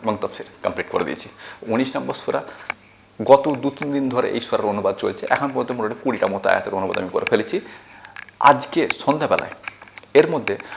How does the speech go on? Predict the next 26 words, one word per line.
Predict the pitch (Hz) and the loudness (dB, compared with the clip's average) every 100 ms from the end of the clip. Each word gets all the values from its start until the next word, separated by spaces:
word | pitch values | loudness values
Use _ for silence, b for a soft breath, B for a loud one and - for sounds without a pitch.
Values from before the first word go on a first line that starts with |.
| B | B
আহ, | - - - - - 107 | -4 -4 -4 -12 -12 -2
দশ | 104 147 - | 4 4 4
থেকে | - 165 | -2 -2
কুড়িটা | 156 131 120 120 | 0 0 0 0
আয়াতের | 104 101 - | -2 -2 -4
অনুবাদ | 104 98 104 | -2 0 0
আমি | 92 | 0
আজকে | 95 - | -4 -4
আপলোড | - - 92 | -6 -6 -2
করে | - 92 | 0 0
দেবো | - - | -2 -4
ওয়েবসাইটে। | 82 - - - | -6 -4 -6 -4
মানে | 101 - | 0 4
আজকে | 107 - | 4 4
যদি | 127 | -2
সন্ধ্যের | 131 - 135 151 | -2 0 2 4
পর | 151 | 2
আপনি | 127 139 | 0 0
সার্চ | 135 127 | 0 0
করেন | 135 147 | -2 0
তো | 135 | 0
দশ | 110 123 | 2 2
বিশটা | 120 120 135 | 0 0 2
আয়াত | 117 120 | 2 0
আপনি | - 131 | -8 0
পাবেন | - 87 | 0 0